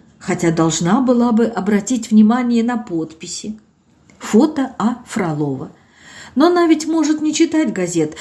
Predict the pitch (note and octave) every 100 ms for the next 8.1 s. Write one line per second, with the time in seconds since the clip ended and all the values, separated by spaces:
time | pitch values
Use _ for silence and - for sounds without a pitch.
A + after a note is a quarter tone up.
0 | - A#3 D4 D4+ D4+ A#3+ E3+ - - _
1 | A3 A#3 D4 B3+ G#3+ G#3 G3+ B3 F4+ -
2 | A3+ A#3 G3+ F3+ B3+ E3 - G3+ F3 E3+
3 | D3+ D#4+ D4+ G#3 - G#3 A3 A3 G#3+ E3+
4 | G#3 C#4+ - - D#3 - - - F#3+ F#3
5 | G#3 G3+ G3 A3 G#3 G3+ G3 F3+ G3 E3+
6 | F3 D#3+ A3+ D4+ - C#4+ A#3+ - G3+ -
7 | F3 E3+ F3 E3+ F3 E3 F3+ F3 - A3
8 | -